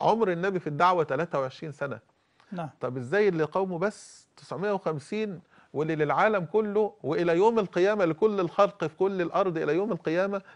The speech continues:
Speaker 1: تلاتة وعشرين سنة فقط؟ طب إزاي؟ الس-،
Speaker 2: نعم.
Speaker 1: ال-، الحكمة إيه بقى، أو إز-، إزاي هتيجي؟
Speaker 2: إن في
Speaker 1: إن
Speaker 2: حد
Speaker 1: النبي
Speaker 2: يتحمل
Speaker 1: صلى
Speaker 2: المسؤولية
Speaker 1: الله
Speaker 2: بعد
Speaker 1: عليه
Speaker 2: النبي صلى
Speaker 1: وسلم
Speaker 2: الله عليه وسلم.
Speaker 1: بقى يجهز أمته ويجهز الصحابة إن يتحركوا للدعوة إلى الله حتى في زمانه.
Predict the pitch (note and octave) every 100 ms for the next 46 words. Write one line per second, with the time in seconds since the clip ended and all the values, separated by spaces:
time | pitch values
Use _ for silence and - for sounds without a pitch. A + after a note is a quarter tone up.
0 | - D3+ G#3 F3+ D#3 G#3+ F#3 G#3 G3 G#3+
1 | - A2 B2+ B2+ G#2+ E3 G#3 - - -
2 | - _ G3+ E3 C#3 D3 C#3 D3 C#3 -
3 | C4+ A#3 A3 A#3 A3 E3+ E3+ D3 C#3 D3+
4 | D3 C#3+ C#3 A#3 G#3 F#3 A#3+ A#3+ A3+ G3
5 | F3+ - D#3 G#3 D3+ D3 E3+ F3+ A3+ C#3
6 | C3+ C3+ E3 E3+ C3+ C#3 E3 D3 G3 G3
7 | G#3+ E3+ D#3 F3+ D#3 D#3+ D3+ E3 D3+ F3
8 | A#3+ F#3 E3+ C3+ D3 C#3+ F#3+ G#3+ C#4 -
9 | - C3 C#3 C#3 G#3+ E3+ C#3+ C#3 C#3 -
10 | G#3 G3+ D#3+ D3 - D3 A#3 G#3+ F3+ F3
11 | G#3 E3 E3+ G3+ - - - A#3 F#3 F3
12 | D3+ D3+ A#3+ G#3 C3+ A2+